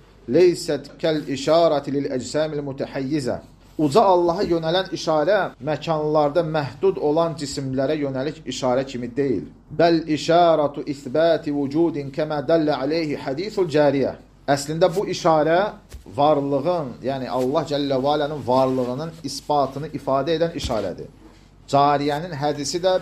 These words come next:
məhz buna dəlalət edir. Və sonra buyurur ki, "Lənnəl işarətə təqa'u aləl arşi haqiqətən işarətən məqulətən və təntəhil cihatu indəl arş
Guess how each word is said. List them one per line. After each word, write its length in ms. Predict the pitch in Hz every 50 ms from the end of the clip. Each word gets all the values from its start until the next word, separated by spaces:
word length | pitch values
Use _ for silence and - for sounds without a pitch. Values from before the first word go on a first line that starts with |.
| - 143
məhz 220 | 165 170 160 - - -
buna 160 | 156 160 185
dəlalət 500 | 190 175 160 131 127 117 110 110 98 - 101
edir. 260 | 87 - 71 - - - - _ _ -
Və 60 | 101
sonra 360 | 104 - 175 185 185 175 170
buyurur 260 | 165 170 170 196 196 185
ki, 260 | 190 185 185 190 -
"Lənnəl 480 | 147 160 160 175 170 165 170 160 156 160 156 147
işarətə 580 | 135 - 170 170 170 156 135 117 110 - 98 - - -
təqa'u 380 | - 165 170 165 170 160 160 160 131 160
aləl 220 | 160 160 156 151
arşi 320 | 143 170 180 160 - - 147
haqiqətən 800 | - - 156 - - 160 151 147 - 180 170 - 170 151 139 131 120 113 - -
işarətən 680 | 143 135 - - 165 170 165 160 147 143 - 151 147 151 151
məqulətən 680 | 147 135 160 - 165 180 180 160 143 127 - 123 107 101 101 - - - - - - - - - -
və 80 | 123 127 127 131
təntəhil 560 | 139 135 131 127 - 165 151 151 147 139 131
cihatu 480 | 120 127 120 135 156 165 160 156 156
indəl 380 | 135 135 160 156 143 143 135 131
arş 340 | 143 165 165 - - - -